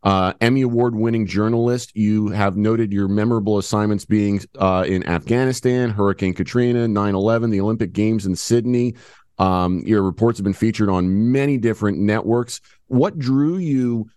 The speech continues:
to your current position after such a, you know, or, or while continuing this, this, this remarkable career? Because it seems like this is a ne-, the next step in that, in your career path, based upon what you've accomplished thus far.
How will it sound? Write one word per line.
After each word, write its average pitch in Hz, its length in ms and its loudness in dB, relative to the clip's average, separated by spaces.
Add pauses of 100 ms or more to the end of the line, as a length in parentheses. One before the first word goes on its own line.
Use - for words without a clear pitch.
(200)
to 135 640 -2
your 117 180 0
current 147 540 -4
position 82 840 -2
after 104 640 0 (260)
such - 300 -2
a, 151 100 0
you 131 80 0
know, 90 140 0 (360)
or, 107 260 0
or 104 200 0
while 110 180 0
continuing 120 560 -2
this, 98 180 -2
this, 104 200 -2
this - 240 -2
remarkable 104 800 0
career? 113 420 0
Because 95 280 -2
it 98 100 -4
seems 117 240 0
like 101 160 0
this 107 160 0
is 98 100 0
a 98 80 2
ne-, 104 220 0
the 98 100 2
next 120 300 0
step 151 380 0
in 101 160 0
that, 95 180 -2
in 98 120 0
your 95 140 0
career 107 320 0
path, 76 320 -2
based 87 220 -2
upon 87 300 0
what 87 140 0
you've 82 120 -2
accomplished 85 460 -2
thus 85 180 -2
far. 117 340 -2